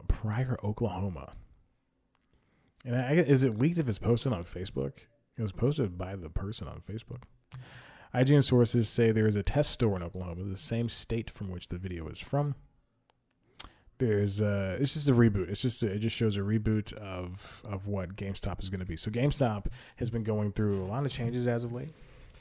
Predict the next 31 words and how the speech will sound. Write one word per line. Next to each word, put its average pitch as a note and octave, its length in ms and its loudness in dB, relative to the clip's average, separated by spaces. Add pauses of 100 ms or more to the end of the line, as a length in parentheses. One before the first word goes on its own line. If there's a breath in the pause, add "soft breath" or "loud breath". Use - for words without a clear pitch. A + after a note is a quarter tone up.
(420 loud breath)
A A2+ 40 -6
lot A2+ 200 2
of, A2 560 0 (800 soft breath)
a A#2 60 -12
lot A2 180 -2
of A2 160 0
money A2+ 260 4
losing A#2+ 420 4 (140)
over A2+ 180 0
there A2+ 120 4
on A2+ 120 2
that A2 160 -2
side. A#2 320 -2
I G#2 60 -2
just F2+ 140 -4
popped - 240 -4
open F2 220 -10
the C#2 240 -12 (160)
Facebook F2+ 420 -8
video. F2+ 440 -8 (1300 loud breath)
Uh, D#2+ 360 -8
I, G2+ 160 -10 (100)
I F2 160 -8
do F#2+ 120 -8
not F2 180 -12
check - 320 -10
social - 480 -10
media, - 160 -16 (120)
so - 300 -12
this F#2 180 -12
is G#2 280 -12